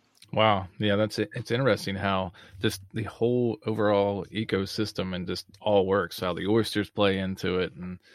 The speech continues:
just for stripers. And, you know, you mentioned the blue cat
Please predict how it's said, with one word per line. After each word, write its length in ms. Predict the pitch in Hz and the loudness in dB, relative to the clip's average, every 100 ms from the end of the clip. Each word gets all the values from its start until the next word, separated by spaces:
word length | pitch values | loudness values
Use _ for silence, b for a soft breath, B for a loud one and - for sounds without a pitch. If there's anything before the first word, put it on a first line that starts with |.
| b _ | b _
just 140 | 110 - | -6 -2
for 140 | 92 | -4
stripers. 840 | - 98 101 104 95 90 87 90 | 0 2 2 2 0 0 -2 -4
And, 300 | 92 90 90 - b b b - | -6 -6 -10 -14 b b b -4
you 100 | 123 | -2
know, 80 | 110 _ _ - | -2 _ _ 0
you 180 | 131 131 | 6 8
mentioned 360 | 151 156 135 | 6 6 4
the 60 | 107 | 4
blue 300 | 107 123 139 | 6 6 6
cat 340 | - 87 85 | 2 0 0